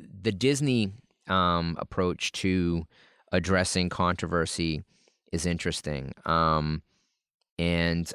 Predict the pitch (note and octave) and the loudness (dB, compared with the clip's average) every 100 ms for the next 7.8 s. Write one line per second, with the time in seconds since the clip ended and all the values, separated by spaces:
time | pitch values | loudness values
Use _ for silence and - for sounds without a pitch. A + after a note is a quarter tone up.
0 | - F2+ E2 - A#2 A2 - G#2+ G2 F#2 | -4 -4 -2 0 0 0 -2 2 4 4
1 | F2 - - F2 - - - G2+ G2 - | 0 -4 -6 -6 -8 -12 -2 -2 -2 -8
2 | - - F2+ E2+ E2 D2+ D#2+ A#2 A2+ - | -14 -6 0 2 0 -2 -6 -8 -8 -6
3 | F#2+ F#2+ - E2+ - F2+ E2+ E2 - F2+ | -6 -8 -6 -8 -6 -6 -6 -4 -2 0
4 | D#2 - - - - - _ - E2 F#2 | 0 0 -12 -20 -20 -20 _ -18 -2 2
5 | F2 D#2+ - - E2 E2+ E2 D#2 D2+ - | 4 2 -2 -2 2 4 2 2 -2 -6
6 | - - G2 F2 F2 - F#2 - F#2+ F2+ | -8 -2 0 0 -4 -2 -4 -2 -4 -4
7 | - - F2+ F2 E2+ E2 D#2+ | -6 -8 -2 0 2 0 -2